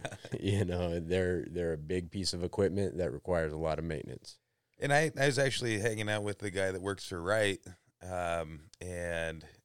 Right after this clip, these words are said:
Speaker 2: he, he was saying that the new trucks break down just as much as the old trucks. That it's just, you know, their, their, their trucks, all of them constantly break down.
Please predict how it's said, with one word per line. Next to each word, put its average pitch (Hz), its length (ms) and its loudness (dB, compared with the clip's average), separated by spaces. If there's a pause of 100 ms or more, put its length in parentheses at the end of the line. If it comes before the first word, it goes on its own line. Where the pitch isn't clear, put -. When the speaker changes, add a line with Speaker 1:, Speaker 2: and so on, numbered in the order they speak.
(160)
Speaker 2:
he, 127 220 -8
he 143 140 0
was 170 140 -2
saying 104 220 2
that 98 140 -4
the 95 80 -10
new 113 220 -4
trucks 98 320 -2
break 107 240 -2
down 110 240 -2
just 117 240 -6
as 104 160 -10
much 120 180 -4
as 110 100 -8
the 120 100 -2
old 131 180 -6
trucks. - 440 -6 (720)
That 98 120 -4
it's 95 180 -6
just, 92 320 -4 (120)
you 95 100 -10
know, 90 220 -2
their, 87 300 -2 (100)
their, 90 280 -8
their 95 120 -10
trucks, - 520 -6 (580)
all 107 220 2
of 95 60 -8
them 73 140 -14
constantly 76 440 -12
break 71 280 -8
down. 71 260 -10